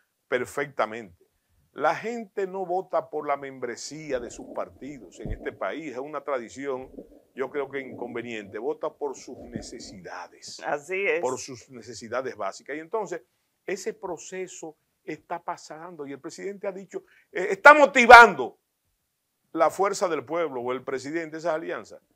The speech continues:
Speaker 1: No, no, estamos muy claros. Y, eh, inclusive ya es, ya no es un secreto a voces, que también fu-, eh, fue fa-, parte de un, de la pregunta. Señores, se ha dicho claramente que el encargado de esas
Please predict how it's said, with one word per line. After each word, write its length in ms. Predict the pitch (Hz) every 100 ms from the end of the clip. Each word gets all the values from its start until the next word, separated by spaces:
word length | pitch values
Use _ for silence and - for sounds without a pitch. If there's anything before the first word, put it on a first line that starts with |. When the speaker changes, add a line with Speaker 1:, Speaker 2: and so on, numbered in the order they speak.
| _
Speaker 1:
No, 120 | 120
no, 180 | 110 90
estamos 320 | - 113 123 135
muy 120 | 143
claros. 380 | 135 120 - - _ _ -
Y, 100 | 127
eh, 120 | 123
inclusive 520 | 113 120 - 139 170
ya 240 | 143 160 180
es, 260 | 190 - - _ - -
ya 200 | 113 123
no 120 | 156
es 60 | 170
un 180 | 214
secreto 600 | 202 208 202 175 175 170
a 40 | 135
voces, 600 | 120 104 - - - _ - -
que 100 | 113
también 460 | 110 101 113 135 127
fu-, 220 | - - _ _ -
eh, 180 | 110 107
fue 260 | - 131 120
fa-, 340 | 131 123 -
parte 380 | 120 120 113 117
de 180 | 104 104
un, 220 | 113 127 -
de 60 |
la 100 | 104
pregunta. 480 | 104 98 101 95 - _ _
Señores, 440 | - 117 143 113 82 _ _ _
se 160 | -
ha 40 | 117
dicho 200 | 113 156
claramente 520 | 156 170 190 160 185
que 80 | 151
el 60 | 117
encargado 520 | 104 98 101 143 175
de 260 | - 120 151
esas 420 | - 165 -